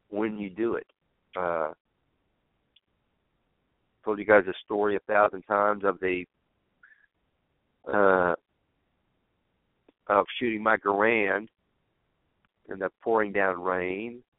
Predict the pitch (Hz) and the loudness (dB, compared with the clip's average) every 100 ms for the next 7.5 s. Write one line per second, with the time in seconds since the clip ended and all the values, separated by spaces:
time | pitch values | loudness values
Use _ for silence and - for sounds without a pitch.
0 | - 90 85 92 92 92 92 87 95 95 | -8 -8 -6 -10 -8 -6 -6 -6 -2 0
1 | 110 - _ _ _ _ _ _ _ _ | -2 -8 _ _ _ _ _ _ _ _
2 | _ _ _ _ _ _ _ _ - 185 | _ _ _ _ _ _ _ _ -2 -2
3 | - 113 101 107 123 107 - 156 123 104 | -4 -6 -2 0 0 -4 0 0 0 -6
4 | 92 _ 101 85 - 87 98 101 98 92 | -8 _ -8 -8 -10 -10 -10 -10 -8 -2
5 | 95 107 98 90 90 101 98 107 - 110 | -2 -4 -6 -4 -2 -4 -4 -6 -4 -8
6 | 107 110 120 117 107 107 113 117 _ - | -2 0 0 -4 -8 -4 -4 -4 _ -10
7 | 110 120 117 117 110 | -2 0 0 -4 -6